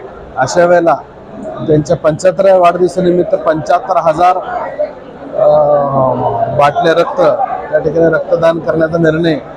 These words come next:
महाराष्ट्र घेतलेला, असोसिएशनने घेतला. अशा वेळेला सांगली जिल्हा केमिस्ट असोसिएशनचे सर्वच प्रमुख पदाधिकारी, कोळसे साहेब, विजयजी मगदूम साहेब,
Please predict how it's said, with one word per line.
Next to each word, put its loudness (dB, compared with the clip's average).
महाराष्ट्र 4
घेतलेला, 0
असोसिएशनने -2
घेतला. 0
अशा 2
वेळेला 4
सांगली 0
जिल्हा 4
केमिस्ट 0
असोसिएशनचे 0
सर्वच 2
प्रमुख 0
पदाधिकारी, 2
कोळसे 2
साहेब, 2
विजयजी 2
मगदूम 2
साहेब, 2